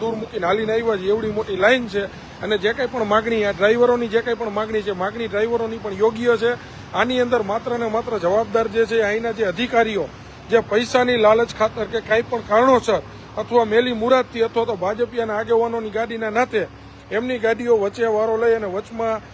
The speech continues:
લઈ લેવાના જે પ્રયાસો ચાલુ છે, બરાબર છે, એ રીતના અહીંથી પાંચ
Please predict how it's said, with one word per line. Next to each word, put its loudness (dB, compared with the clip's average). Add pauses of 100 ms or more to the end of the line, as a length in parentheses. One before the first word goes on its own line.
(180)
લઈ 4
લેવાના 2
જે -2
પ્રયાસો -4
ચાલુ 2
છે, -6 (540)
બરાબર 0
છે, -4
એ -2
રીતના -4
અહીંથી -4
પાંચ -4